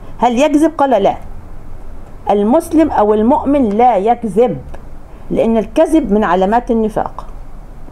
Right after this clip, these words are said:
واحد بيكذب تعرفه منافق. طيب، نشوف هنا. آه، "إنه يعلم الجهر وما يخفى ونيسرك لليسرى"، يعني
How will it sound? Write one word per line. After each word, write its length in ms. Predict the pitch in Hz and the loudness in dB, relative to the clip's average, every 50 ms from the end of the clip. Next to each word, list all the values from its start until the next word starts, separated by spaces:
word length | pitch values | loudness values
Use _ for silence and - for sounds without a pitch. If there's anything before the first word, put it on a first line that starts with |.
| - - | -4 0
واحد 320 | 208 247 277 - 247 196 | 2 2 2 2 0 0
بيكذب 400 | 170 208 262 330 339 349 349 339 | 2 2 2 4 4 2 2 2
تعرفه 300 | - 226 202 240 247 240 | 2 2 2 2 0 0
منافق. 360 | 185 175 170 151 104 127 - - - - - - - - - - - - - - - - - - - - - - - - - - | -2 -4 -4 -4 -6 -6 -8 -12 -16 -14 -14 -14 -14 -14 -14 -14 -14 -14 -14 -14 -14 -16 -16 -14 -14 -12 -10 -10 -10 -8 -4 -2
طيب، 200 | 190 170 - - | -2 -2 0 -2
نشوف 340 | 196 196 - 277 285 - - | -2 -2 0 -2 -2 0 -2
هنا. 180 | 175 147 - - - - - - - - - - - - - - - - - - - - - - - - - | -2 -2 -4 -8 -12 -14 -16 -16 -16 -16 -16 -16 -16 -16 -16 -16 -14 -14 -16 -16 -16 -14 -14 -12 -8 -4 -2
آه، 580 | 196 208 196 196 196 196 190 185 185 185 180 175 - - - - - - - - - - - - | 0 2 2 2 2 0 0 0 0 -2 -4 -6 -10 -14 -16 -18 -18 -16 -16 -16 -16 -10 -4 0
"إنه 280 | 185 220 262 262 254 240 | 2 2 2 2 2 0
يعلم 340 | 247 214 208 196 185 185 | 0 0 0 -2 -2 -2
الجهر 420 | 185 180 175 226 247 233 214 214 208 | -2 -2 -2 -2 0 0 2 0 0
وما 120 | 196 180 | 0 -2
يخفى 260 | 190 247 269 - - | -4 -4 -4 -2 -2
ونيسرك 720 | 240 233 262 269 247 220 208 214 - - - 339 339 - - | 0 2 2 2 0 0 -2 -4 -4 0 0 0 0 2 0
لليسرى"، 680 | 220 202 202 196 185 190 240 294 - - 370 359 285 | 0 2 2 2 2 2 0 0 2 2 2 2 2
يعني 340 | 233 220 208 214 214 214 208 | 2 2 2 2 0 -2 -2